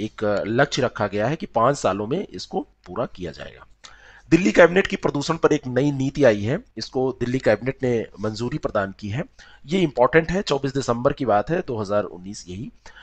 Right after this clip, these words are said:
इसमें दो हज़ार चौबीस तक नए पंजीकृत वाहनों में पच्चीस प्रतिशत विद्युत वाहन शामिल करना, ऐसी उद्देश्य को साधती हुई, ऐसे उद्देश्य को साधती हुई ये नीति है। दिल्ली कैबिनेट ने इसको मंजूरी दी है चौबीस दिसंबर को,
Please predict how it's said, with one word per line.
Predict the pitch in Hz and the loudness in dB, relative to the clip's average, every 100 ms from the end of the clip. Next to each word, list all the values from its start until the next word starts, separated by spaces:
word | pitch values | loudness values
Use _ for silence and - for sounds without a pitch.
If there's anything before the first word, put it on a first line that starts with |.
| - - - | -20 -8 -6
इसमें | 135 175 190 185 | -2 2 2 4
दो | 147 | 2
हज़ार | 143 143 165 170 - | 4 10 10 10 4
चौबीस | 117 127 175 180 | 0 4 4 4
तक | 175 - | -2 -4
नए | 117 120 139 175 | -4 2 4 4
पंजीकृत | - 135 123 151 - 160 - 117 | 2 0 0 -6 -2 -4 -2 0
वाहनों | 104 117 143 | 2 2 0
में | 160 160 175 - - | 0 -2 -4 -12 -4
पच्चीस | 123 - 185 | -2 0 -4
प्रतिशत | - 147 151 127 | -4 -2 -2 -2
विद्युत | 127 - 131 | -4 -6 0
वाहन | 110 120 135 | 0 0 2
शामिल | 120 107 135 | 2 2 0
करना, | - 101 107 180 - - - - - _ _ - | 0 -2 0 -2 -6 -20 -20 -20 -20 _ _ 4
ऐसी | 135 - 190 208 - 135 | 4 4 -4 -6 -10 -10
उद्देश्य | 123 143 156 160 | -2 2 4 2
को | 165 160 147 _ - | -2 -2 -4 _ 2
साधती | 113 117 - 151 | 4 4 0 -2
हुई, | 135 131 | 0 0
ऐसे | 113 - | 0 0
उद्देश्य | 139 131 139 | -2 -2 -2
को | - | -2
साधती | 123 110 - | 0 2 0
हुई | 127 135 | -4 -2
ये | 135 | -2
नीति | 117 127 131 | -2 -4 -4
है। | 123 170 | -2 -2
दिल्ली | - 113 127 | -4 -4 0
कैबिनेट | 110 110 131 131 | 0 0 -4 -4
ने | |
इसको | 123 - | -4 -4
मंजूरी | 113 107 113 127 | -4 -4 -6 -6
दी | 113 | -4
है | 123 | -4
चौबीस | - 127 143 139 | 0 0 0 -2
दिसंबर | 123 113 110 | -2 0 0
को, | - | -2